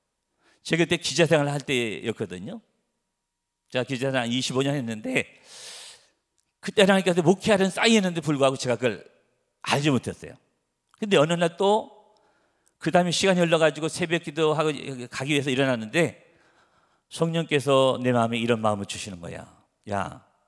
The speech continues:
너 연다가 너 내 앞에 왔을 때에 내놓을 게 무엇이 있냐?"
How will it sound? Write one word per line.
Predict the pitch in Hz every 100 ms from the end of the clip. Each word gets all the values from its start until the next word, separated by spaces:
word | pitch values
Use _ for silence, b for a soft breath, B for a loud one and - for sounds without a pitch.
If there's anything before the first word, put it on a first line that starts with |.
| _ _ _ _ _ _ _ _ _ _ -
너 | 135
연다가 | 135 131 135 127
너 | 123 120 120 117 - -
내 | -
앞에 | 131 - 123
왔을 | 104 113
때에 | - 104 107 151 240 - _
내놓을 | 98 110 107 98
게 | 107 107
무엇이 | 95 98 123 139 190
있냐?" | 185 - - -